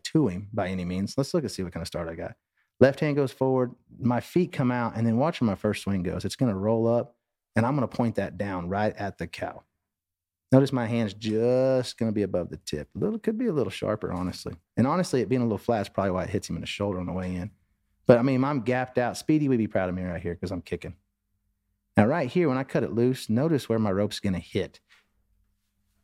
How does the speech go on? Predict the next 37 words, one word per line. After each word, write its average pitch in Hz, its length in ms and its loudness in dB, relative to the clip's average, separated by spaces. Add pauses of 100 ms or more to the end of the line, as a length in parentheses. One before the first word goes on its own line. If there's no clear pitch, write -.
(260)
And 110 200 6
this 147 200 2
is 156 100 2
the 147 80 2
part 131 260 0
that 104 120 2
I 107 40 2
would 107 120 2
have 101 80 -4
cleaned 110 280 2
up 104 180 0
if 92 140 -6
I 107 80 2
was 104 140 0
to 95 80 -4
pick - 240 -2
it 98 60 0
apart. 98 500 -2
You 120 100 -6
see 139 180 -2
how, 131 160 0
bam, 98 480 -2
right 98 180 -4
there. 90 160 -2
See - 160 2
where 123 80 4
that 117 140 2
rope 113 200 0
hits 110 180 0
in 104 60 0
the 101 40 2
middle 101 180 2
of 95 40 0
his 90 100 -4
back 92 300 -2
right 87 160 -4
here? 92 200 -2